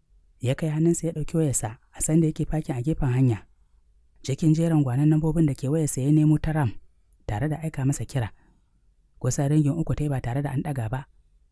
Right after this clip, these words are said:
Haransa ya so ma ɓaci don ya san halin ram ɗin. Shi a rayuwarsa san bai iya zama da waya ba.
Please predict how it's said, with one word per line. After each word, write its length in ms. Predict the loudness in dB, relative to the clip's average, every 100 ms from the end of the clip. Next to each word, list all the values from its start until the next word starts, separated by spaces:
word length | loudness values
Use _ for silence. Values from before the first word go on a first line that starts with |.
| _ _ -10
Haransa 400 | -2 0 0 0
ya 60 | -2
so 120 | 0
ma 80 | 0
ɓaci 440 | 0 -4 -4 -8 -4
don 160 | 0 2
ya 100 | 2
san 160 | 0
halin 200 | -2 0 2
ram 140 | 2
ɗin. 160 | 0 -4 -8 _ _ _ _ _ _ -8
Shi 140 | -2
a 80 | 0
rayuwarsa 340 | 0 0 0 -2
san 180 | 0
bai 80 | 0
iya 140 | 0 0
zama 240 | 2 2
da 80 | 2
waya 220 | 0 0 -4
ba. 160 | -8